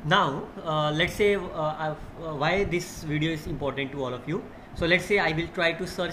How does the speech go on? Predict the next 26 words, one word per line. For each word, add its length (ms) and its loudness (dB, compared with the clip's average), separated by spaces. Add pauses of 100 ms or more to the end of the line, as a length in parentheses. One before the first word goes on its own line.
this, 540 -6
like, 280 -4
uh, 280 -4 (160)
my, 160 2
this 240 -4
paper 360 0
on 200 -6
the 80 -2
Google, 320 -2 (340)
and 140 2
let 180 0
me 80 0
know 180 0
whether 220 0
this 240 -4
paper 260 -4
is, 220 -4
you 120 -8
can 140 -2
easily 300 -2
download 420 -2 (440)
from 200 0
the 60 -2
Google 320 0
or 140 -2
not. 240 -6